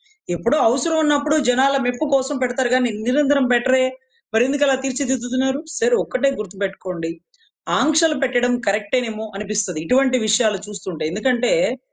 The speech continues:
మందిగా, మందల మందలుగా చూడు, ఇంకా బయటకు వస్తాం, వచ్చేది మా ప్రభుత్వమే, బట్టలు ఎప్ప తీసుకొడతా, సప్త సముద్రాలు దాటిస్తా, పట్టుకొస్తా, పెచ్చ పెచ్చ మాటలన్నీ మాట్లాడుతున్నాడు. అది ప్రభుత్వంలో ఉన్నప్పుడు జనాల్లోకి ఎందుకు రాలేదు? మార్కెట్ లేనిదే బయటికి రాని జగనన్న.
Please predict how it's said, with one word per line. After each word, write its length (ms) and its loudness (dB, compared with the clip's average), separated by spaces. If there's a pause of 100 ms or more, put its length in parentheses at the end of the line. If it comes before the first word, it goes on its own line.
(400)
మందిగా, 500 2
మందల 420 0
మందలుగా 420 0
చూడు, 280 -2
ఇంకా 340 -2
బయటకు 300 -2
వస్తాం, 460 -4 (300)
వచ్చేది 380 0
మా 180 0
ప్రభుత్వమే, 580 0
బట్టలు 380 0
ఎప్ప 160 -2
తీసుకొడతా, 580 0
సప్త 280 0
సముద్రాలు 520 0
దాటిస్తా, 580 0
పట్టుకొస్తా, 720 0 (480)
పెచ్చ 380 -2
పెచ్చ 300 -2
మాటలన్నీ 480 2
మాట్లాడుతున్నాడు. 1000 0 (600)
అది 180 2
ప్రభుత్వంలో 680 0
ఉన్నప్పుడు 400 2
జనాల్లోకి 640 -2
ఎందుకు 280 -6
రాలేదు? 540 0
మార్కెట్ 460 0
లేనిదే 300 0
బయటికి 380 0
రాని 200 -2
జగనన్న. 540 -2